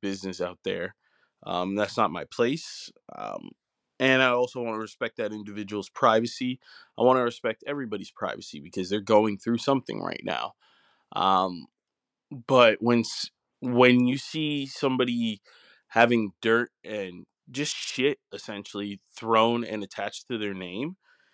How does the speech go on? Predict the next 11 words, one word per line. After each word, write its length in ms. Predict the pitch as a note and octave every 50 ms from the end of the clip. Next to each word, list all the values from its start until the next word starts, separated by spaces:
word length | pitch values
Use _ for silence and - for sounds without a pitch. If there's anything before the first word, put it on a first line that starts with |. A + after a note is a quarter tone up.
| _ _ _ _ _ _ _ -
it 220 | A#2 B2+ C3 - _ -
can 200 | - D#3+ C#3 B2+
be 200 | B2 B2+ B2 A#2+
very 300 | G#2+ A#2+ A2+ A2+ A2+ A2
disheartening 720 | G2 - A2 G#2 - - A2+ A2 G#2+ - G2+ A#2 A2+ A2
when 140 | G#2+ G#2 G#2
you 80 | G2+
care 280 | F#2+ - - A#2+ A2+ G#2
for 140 | - - G#2
that 220 | G2 F#2 - -
person 480 | - G#2 E2+ F2 - - A2 G2+ G#2